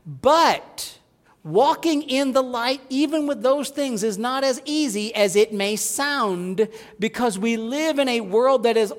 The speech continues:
altogether dark. So let's think about walking in light while living in a dark world as we look at verses eleven to fourteen, and that takes us to point number four. Point four,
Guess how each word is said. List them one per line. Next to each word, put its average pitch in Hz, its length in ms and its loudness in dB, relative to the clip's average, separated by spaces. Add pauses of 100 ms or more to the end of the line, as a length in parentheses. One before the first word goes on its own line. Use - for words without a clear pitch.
altogether 262 720 2
dark. 170 760 0 (1400)
So - 180 4
let's 269 280 2
think 311 260 -2
about 190 300 2
walking 262 540 -2
in 208 280 -4
light 226 260 -4
while 185 200 2
living 240 260 0
in 262 80 -4
a 233 60 -2
dark 202 320 0
world 147 540 -2 (220)
as 170 140 -2
we 196 100 2
look 190 160 -2
at 233 60 -10
verses 185 320 -2
eleven 185 300 0
to 160 40 -4
fourteen, 185 800 -4 (260)
and 185 180 0
that 226 220 4
takes 226 260 2
us 226 100 -6
to 247 100 -4
point 214 480 -6
number 180 600 -2
four. 180 680 0 (720)
Point 220 280 0
four, 147 440 0